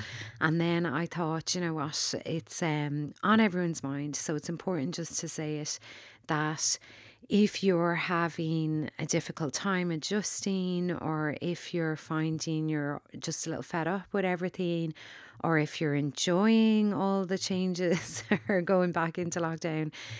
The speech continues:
it's all, you know, everyone's unique and everyone's gonna have a different experience." So in terms of your own, you know, well-being and mental health and everything, I think the most important thing is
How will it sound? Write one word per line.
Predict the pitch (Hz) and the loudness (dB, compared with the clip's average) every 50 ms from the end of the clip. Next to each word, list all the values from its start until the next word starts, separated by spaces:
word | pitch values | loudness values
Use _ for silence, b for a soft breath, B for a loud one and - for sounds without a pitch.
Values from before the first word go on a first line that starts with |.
| B 113 B | B -6 B
it's | - 185 - - | 0 0 2 2
all, | 208 208 208 208 202 202 202 196 196 196 180 | 2 4 4 4 6 4 4 4 4 2 0
you | - - 175 175 | 0 0 0 0
know, | 165 151 147 143 | 2 0 0 0
everyone's | - - 180 175 202 196 190 190 185 175 165 - - - | 0 0 0 2 2 2 2 2 2 0 -2 -4 -6 -4
unique | - 165 160 156 156 151 147 147 - | -4 -2 0 0 0 -2 -2 -4 -4
and | - - 165 | -4 -2 -2
everyone's | 156 156 156 160 165 165 156 - | -2 -2 -2 -2 -2 -2 -2 -4
gonna | - 160 156 | -4 -4 -4
have | 151 151 143 147 | -2 -4 -4 -6
a | 139 | -6
different | 143 143 - - 139 135 | -6 -8 -6 -6 -8 -6
experience." | - - - 92 87 - - - 139 - - - B B B B B B B B | -6 -6 -6 -6 -8 -8 -8 -8 -4 -4 -4 -4 B B B B B B B B
So | - - - 180 156 151 151 151 151 - | -2 0 2 4 4 4 4 2 0 -2
in | - - 170 165 | -2 -2 -2 -2
terms | - - - - 208 208 214 220 226 226 226 220 - 208 | -2 -2 -2 0 0 2 4 4 6 6 6 4 4 2
of | 185 160 175 | 0 0 0
your | 180 170 165 | 0 0 2
own, | 165 160 160 160 160 160 156 151 156 156 B B B B B B B B B B B B B _ - | 2 2 2 2 2 2 0 0 -2 -4 B B B B B B B B B B B B B _ -2
you | - 202 185 | 2 4 4
know, | 170 160 160 165 151 151 | 4 4 4 2 2 4
well-being | 180 175 180 185 185 190 180 190 185 175 175 175 170 165 165 160 | 4 4 6 6 4 4 4 4 4 4 4 4 4 4 2 2
and | 113 131 156 | 0 0 2
mental | 156 156 160 170 - - 170 | 2 2 0 0 0 -2 -2
health | 160 165 151 139 143 - - | -2 -2 -2 -2 -2 -4 -4
and | - 156 | -4 -2
everything, | 156 151 147 151 156 156 - 156 147 139 143 139 143 - - - | -2 -2 -2 -2 -6 -6 -4 -4 -4 -2 -2 -4 -6 -8 -10 -6
I | - 151 147 | -4 -4 -2
think | - 180 165 165 156 | -2 -2 -2 -2 0
the | 175 | 0
most | 175 170 175 196 196 - - - | 0 2 2 0 0 0 -2 -2
important | 180 175 160 - - 175 170 170 170 160 156 165 170 160 | -2 -4 -4 -4 -2 0 0 0 0 0 -2 -4 -6 -6
thing | 156 165 156 151 147 143 143 147 | -6 -4 -4 -4 -2 -4 -4 -6
is | - - - 156 151 151 147 143 135 - | -6 -4 -4 -2 -2 0 -2 -2 -2 -4